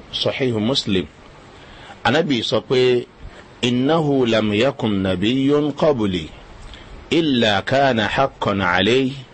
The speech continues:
أن يدل أمته على خير ما يعلمه لهم."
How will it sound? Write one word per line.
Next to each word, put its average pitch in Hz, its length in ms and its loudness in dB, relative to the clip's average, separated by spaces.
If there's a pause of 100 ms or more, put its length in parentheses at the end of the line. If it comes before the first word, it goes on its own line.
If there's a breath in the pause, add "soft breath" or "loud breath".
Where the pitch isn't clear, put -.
(420 loud breath)
أن 151 100 2
يدل 127 640 2 (160)
أمته 101 800 -2
على 110 360 2
خير 120 440 0
ما 127 240 0
يعلمه 95 800 0
لهم." 87 280 -4